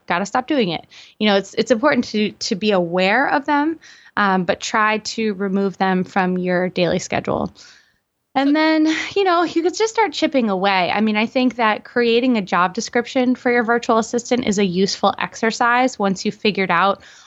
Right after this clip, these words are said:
Speaker 1: all the things that you can potentially delegate to them. Um,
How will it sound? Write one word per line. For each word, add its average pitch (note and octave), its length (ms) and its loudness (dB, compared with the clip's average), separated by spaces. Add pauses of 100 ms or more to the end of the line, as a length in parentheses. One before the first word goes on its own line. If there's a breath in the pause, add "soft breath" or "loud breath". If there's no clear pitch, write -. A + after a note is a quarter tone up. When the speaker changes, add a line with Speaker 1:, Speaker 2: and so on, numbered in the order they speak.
Speaker 1:
all G3 160 2
the G3+ 120 -2
things G3+ 220 0
that G#3 100 -2
you G3 60 -6
can G3 140 -2
potentially G#3 720 0
delegate C4+ 500 0
to C#4 100 -6
them. C4 380 2 (380 loud breath)
Um, F#3+ 460 0